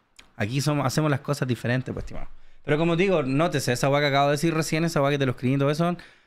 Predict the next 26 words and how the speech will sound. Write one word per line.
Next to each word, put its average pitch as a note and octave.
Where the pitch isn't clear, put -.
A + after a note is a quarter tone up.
no G2+
estoy G#2+
cien A#2+
por B2
ciento C3+
seguro D3
que D3
sea D3+
así, C#3+
weón. G2+
Es -
como B2
lo A2+
que G#2+
yo B2
anduve C#3+
averiguando A#2+
por C3+
ahí, C#3+
pero C3+
no A#2
pude, B2
<laughs> C3+
Rider C3+
of C3
Tsushima, B2